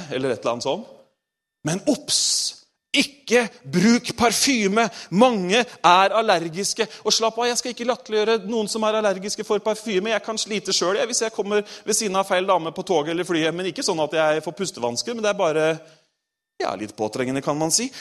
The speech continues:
Men parfyme tar vi jo på oss for at vi skal lukte godt, ikke sant? Det er derfor. Eller har vi bare, gjør vi det nå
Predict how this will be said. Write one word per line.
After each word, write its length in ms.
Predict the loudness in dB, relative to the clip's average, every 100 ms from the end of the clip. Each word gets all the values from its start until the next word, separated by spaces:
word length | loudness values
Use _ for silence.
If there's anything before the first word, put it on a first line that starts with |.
| -2
Men 160 | -2 -2 -16 -20 _ _ _ -4
parfyme 840 | -2 0 0 2 4 2 2 2 2 -2 -16 -8 -2
tar 400 | 4 6 6 4
vi 80 | 2
jo 80 | -2
på 220 | 2 6 8 8
oss 240 | 6 2 -2 -8
for 240 | 0 2 2
at 80 |
vi 160 | 0 -2
skal 380 | 0 0 -2 -4 -14 _ _ -10
lukte 400 | -8 -8 -6 -4 -2
godt, 400 | -4 -6 -16 -10
ikke 200 | -6 -2
sant? 280 | -4 -6 -16 _ _ _ _ _ _ _ _ _ _ _ _ _ _ _ _ _ _ _ _ _ _ _ _ _ _ _ _ _ _ -6
Det 80 | -2
er 140 | 0
derfor. 220 | 0 -2 -4 -6 _ _ _ _ _ _ _ -6
Eller 100 | -2
har 80 | 0
vi 60 | 0
bare, 220 | 0 -2
gjør 220 | 0 2 2
vi 60 |
det 60 |
nå 60 | -2